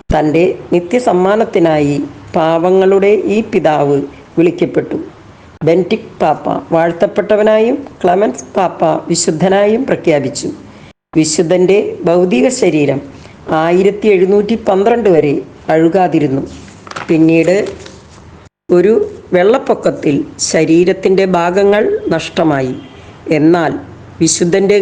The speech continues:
ഹൃദയം ഇപ്പോഴും അഴുകാതിരിക്കുന്നു. പാരീസിലെ ഉപവിയുടെ സഹോദരിമാരുടെ കപ്പേളയിൽ ഈ വിശുദ്ധ ഹൃദയം വണങ്ങപ്പെടുന്നു. വിശക്കുമ്പോൾ ഒരു ഇത്തിരി ഭക്ഷണവും രോഗം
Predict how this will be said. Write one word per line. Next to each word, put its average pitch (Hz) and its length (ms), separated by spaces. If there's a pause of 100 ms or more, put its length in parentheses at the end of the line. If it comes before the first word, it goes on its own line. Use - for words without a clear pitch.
ഹൃദയം 180 420 (560)
ഇപ്പോഴും 180 540 (380)
അഴുകാതിരിക്കുന്നു. 156 840 (600)
പാരീസിലെ 180 720 (300)
ഉപവിയുടെ 220 500 (100)
സഹോദരിമാരുടെ 165 880 (640)
കപ്പേളയിൽ 185 640 (560)
ഈ 208 40 (140)
വിശുദ്ധ 220 320 (100)
ഹൃദയം 160 400 (260)
വണങ്ങപ്പെടുന്നു. 165 640 (640)
വിശക്കുമ്പോൾ 233 680 (240)
ഒരു 233 140 (200)
ഇത്തിരി 247 400
ഭക്ഷണവും 151 500 (600)
രോഗം 202 340